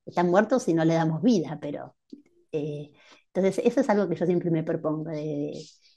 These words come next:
de ir nombrando, porque es como que te centra también para lo que viene después, ¿no? Es como una acción de gracias de lo que dejaste y un, y un prepararte para lo que viene. Y después otra cosa que me encanta, que es, eh, yo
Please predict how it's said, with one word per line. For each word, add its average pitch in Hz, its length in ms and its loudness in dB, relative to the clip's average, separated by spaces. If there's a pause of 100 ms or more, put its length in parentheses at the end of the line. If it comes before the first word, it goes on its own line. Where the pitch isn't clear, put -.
(140)
de 180 140 0
ir 180 200 4
nombrando, 180 460 2
porque 196 180 0
es - 80 -14
como 208 220 2
que 175 100 2
te - 120 -2
centra 147 680 0
también 151 400 0
para 170 160 2
lo 156 140 0
que 156 140 -2
viene 165 280 0
después, 147 460 -6
¿no? 165 280 -10 (680)
Es 175 120 -12
como 180 280 -4
una 170 160 2
acción 165 340 -2
de 190 80 2
gracias 180 380 2
de 165 80 6
lo 156 120 0
que 165 100 2
dejaste 226 640 0 (440)
y 175 180 -2
un, 175 420 0
y 196 80 0
un 180 100 2
prepararte 160 600 2
para 147 180 0
lo 151 120 -2
que 147 140 -2
viene. 147 320 -4 (1040)
Y 226 100 4
después 254 460 0
otra 220 240 0
cosa 196 300 -6
que 196 120 -6
me 160 80 -2
encanta, 185 960 -4 (420)
que 180 180 -2
es, 170 160 -10
eh, 151 300 0
yo 185 160 -10